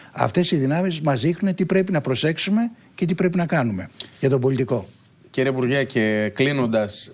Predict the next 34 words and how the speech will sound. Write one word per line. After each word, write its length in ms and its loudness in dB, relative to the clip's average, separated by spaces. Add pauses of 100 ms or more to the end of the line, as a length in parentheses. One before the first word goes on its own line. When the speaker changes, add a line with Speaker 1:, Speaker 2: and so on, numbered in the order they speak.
Speaker 2:
μπορείτε 340 0
να 60 0
μας 160 -2
περιγράψετε 540 -2
τι 160 -2
έχει 200 0
μείνει, 560 0
τι 120 0
έχει 180 0
απομείνει 500 0
να 140 -2
συζητήσουν 560 -2
αύριο 300 0
ο 20 -2
κύριος 280 -2
Τσίπρας 300 -2
με 60 0
τον 120 -2
κύριο 180 0
Ζάεφ; 400 0 (340)
Πού 140 -2
κο-, 100 0
έχει 140 0
κο-, 160 -6
πού 160 -4
κολλάει 340 0
το 100 -4
πράγμα; 420 0
Speaker 1:
Όχι, 260 2
δεν 140 2
κολλάει. 520 0 (260)
Νομίζω 380 0
ότι 400 -2 (480)
καταλήγουνε 840 0